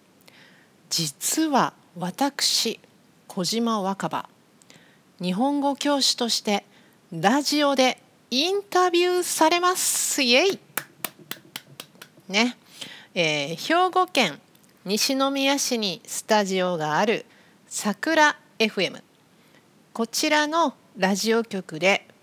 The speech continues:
パーソナリティをしている近藤藤夫さんと携帯電話でつないでお話しします。すごいね。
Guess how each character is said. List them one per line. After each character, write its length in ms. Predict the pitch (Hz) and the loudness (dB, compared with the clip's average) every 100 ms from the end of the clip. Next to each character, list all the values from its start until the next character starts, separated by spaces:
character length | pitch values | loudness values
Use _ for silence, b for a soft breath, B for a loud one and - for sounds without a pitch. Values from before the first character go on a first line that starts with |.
| _ | _
パ 200 | 214 254 | 2 2
ー 60 | 302 | 2
ソ 200 | - 302 | -2 0
ナ 140 | 302 | 0
リ 120 | 294 | 0
テ 160 | - 254 | -4 -4
ィ 240 | 247 247 | 0 2
を 220 | 285 311 - | 2 0 -6
し 160 | - - | -8 -6
て 240 | - 180 | 2 2
い 80 | 160 | 2
る 240 | 156 220 - b b b _ | 0 -4 -4 b b b _
近 400 | - 240 269 269 | 0 0 0 -2
藤 240 | 247 247 240 | -2 0 -2
藤 380 | - 180 180 262 | -6 -6 -4 -4
夫 80 | |
さ 200 | 277 269 | -2 -2
ん 80 | 262 | -2
と 300 | - 226 226 b b b b _ _ - | -2 -2 -2 b b b b _ _ -2
携 280 | 196 277 311 302 | 0 0 0 0
帯 220 | 294 294 | 2 2
電 280 | 285 285 269 | 2 0 0
話 140 | 262 | 2
で 320 | 277 320 339 _ | 4 2 2 _
つ 200 | - 208 | -4 0
な 180 | 185 165 | 2 0
い 100 | 147 | 0
で 300 | 156 254 - _ _ | 2 2 0 _ _
お 80 | - | -8
話 580 | 170 240 294 294 - 254 | -2 -2 0 -2 -2 -2
し 20 | |
し 160 | - 214 | -4 -4
ま 140 | 185 | -6
す。 240 | - - - _ _ _ _ _ _ _ b b b b | -6 -8 -12 _ _ _ _ _ _ _ b b b b
す 240 | - - | -10 -10
ご 160 | - 156 | -8 -8
い 60 | |
ね。 180 | 160 160 | -8 -6